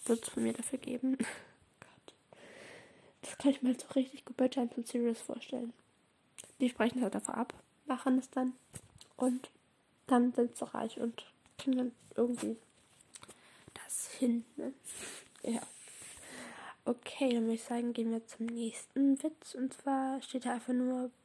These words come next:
Boys. Äh, ja, sind Harry, Ron, Neville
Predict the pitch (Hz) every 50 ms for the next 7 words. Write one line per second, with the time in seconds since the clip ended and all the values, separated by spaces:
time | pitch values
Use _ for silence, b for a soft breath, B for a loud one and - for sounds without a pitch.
0 | _ - 233 214 226 240 247 262 285 311 330 339 330 - - - - - - 403
1 | 339 269 247 - - - _ _ _ _ - 240 233 262 269 277 277 277 277 B
2 | B B B B B B B B - 254 233 233 226 - - 254 277 277 277 269
3 | 269 262 254 254 247 240 240 233 233 233 233 226 220 220 226 226 240 226 226 226
4 | 220 220 226 226 240 254 269 277 302